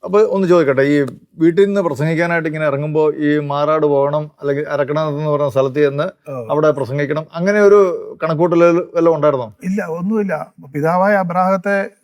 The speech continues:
Speaker 2: ഹാരാനിൽ നിന്ന് വിളിച്ച് അജ്ഞാത മേഖലകൾ കൂടെ നയിച്ചതുപോലെ ദൈവം എന്നെ നയിച്ചു എന്നേ എനിക്ക് പറയാൻ പറ്റുള്ളൂ.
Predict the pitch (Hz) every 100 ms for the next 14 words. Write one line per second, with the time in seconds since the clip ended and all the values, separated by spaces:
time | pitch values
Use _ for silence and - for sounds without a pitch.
0 | - 165 185 190 196 190 180 185 185 170
1 | 139 170 185 180 170 180 185 185 180 185
2 | 170 170 180 175 165 180 - _ _ 131
3 | 143 185 185 185 170 151 151 180 185 151
4 | 143 135 131 113 101 98